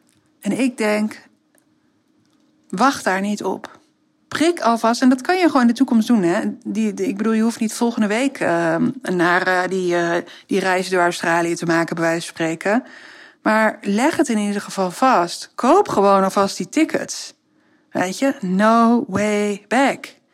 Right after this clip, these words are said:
Ga er gewoon helemaal voor en je zal ontdekken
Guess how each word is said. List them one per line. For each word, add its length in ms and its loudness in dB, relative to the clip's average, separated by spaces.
Ga 380 2
er 100 2
gewoon 460 2
helemaal 720 2
voor 340 0
en 100 0
je 100 -2
zal 300 0
ontdekken 540 -4